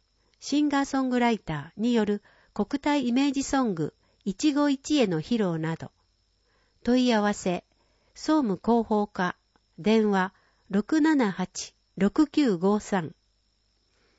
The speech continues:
五十二ページ写真。佐藤弘子さん。腰に手を当て、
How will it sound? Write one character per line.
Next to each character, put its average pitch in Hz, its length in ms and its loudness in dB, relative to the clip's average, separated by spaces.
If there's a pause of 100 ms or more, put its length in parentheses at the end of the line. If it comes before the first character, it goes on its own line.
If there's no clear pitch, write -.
(180)
五 220 140 4
十 320 240 4
二 302 160 4
ペ 294 200 0
ー 254 40 0
ジ 165 120 -4
写 175 200 -4
真。 165 360 -4 (960)
佐 330 180 0
藤 196 300 0
弘 220 260 0
子 170 120 -2
さ 147 200 -6
ん。 131 120 -12 (1200)
腰 262 300 0
に 285 140 0
手 285 200 2
を 202 140 2
当 180 60 -2
て、 151 280 -6